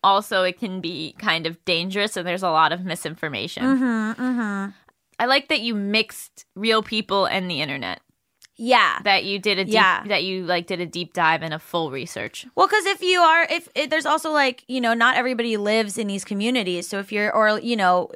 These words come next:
Speaker 2: in a liberal area or anything like that. So if you're going through something and you don't really have anyone in your real life you can talk to,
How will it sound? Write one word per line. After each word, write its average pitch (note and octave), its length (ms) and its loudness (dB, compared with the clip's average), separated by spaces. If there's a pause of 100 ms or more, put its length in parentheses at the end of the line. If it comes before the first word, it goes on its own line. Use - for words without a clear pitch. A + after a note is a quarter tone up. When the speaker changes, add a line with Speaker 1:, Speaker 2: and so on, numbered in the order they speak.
(120)
Speaker 2:
in A3+ 220 0
a G#3+ 80 2
liberal G3+ 320 0
area C#4 320 6
or G#3+ 120 4
anything C#4+ 300 0
like G3 140 -4
that. C4 180 2 (220)
So D#4 100 -6
if D#4+ 60 2
you're E4+ 100 4
going D4+ 360 2
through A3+ 160 -4
something G3+ 560 -2
and G#3 360 0
you G#3+ 140 -4
don't A3 320 2
really G#3+ 180 4
have F#3 180 2
anyone G3+ 360 -2
in G3 60 -4
your F3+ 80 -4
real F#3 180 0
life F#3 240 0
you F3+ 60 -10
can F#3 120 -8
talk D4 340 4
to, F3+ 300 -2